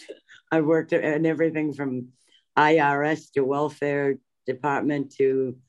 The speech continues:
the F C C, um, e-, especially in technology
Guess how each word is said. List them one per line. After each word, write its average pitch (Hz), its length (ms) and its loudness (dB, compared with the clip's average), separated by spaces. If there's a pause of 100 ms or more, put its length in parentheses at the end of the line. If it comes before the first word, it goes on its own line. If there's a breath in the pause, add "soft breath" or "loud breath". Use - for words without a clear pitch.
(380)
the 151 140 2
F 147 140 -4
C 147 220 -2
C, 131 400 -2 (440)
um, 117 540 -6 (440 soft breath)
e-, 127 220 0
especially 143 580 2
in 131 120 -2
technology 110 840 -2